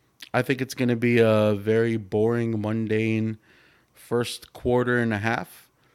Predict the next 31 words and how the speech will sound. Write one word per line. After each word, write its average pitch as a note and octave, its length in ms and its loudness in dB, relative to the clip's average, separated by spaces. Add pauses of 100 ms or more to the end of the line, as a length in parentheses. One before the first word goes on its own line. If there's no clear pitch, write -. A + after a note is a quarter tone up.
(200)
uh, G#2 320 -2
and A2 140 -4
then A2 100 -2
I A2 120 -2
think A2 420 -4 (160)
the, G#2 460 -2 (1040)
the G#2+ 100 -10
second, A2+ 460 0 (180)
third A#2 260 2
string A2 360 -2
guys G#2 400 0
are G#2 40 -6
gonna G#2+ 140 -4
put A2 220 -2
on G#2 160 -2
a G2+ 40 -6
pretty A2 280 -8
good G#2+ 180 -6
show, A#2+ 420 -2 (480)
and G#2 200 -6
our A2 180 0
roster G#2+ 380 -2
is G2 100 -6
deeper A2 300 -4
than G#2 160 -2
the G#2 40 -4
Patriots, D3+ 540 0
so G#2+ 800 -2 (500)
twenty-eight C3+ 720 8 (300)
to A#2 120 -8
twelve, - 640 -4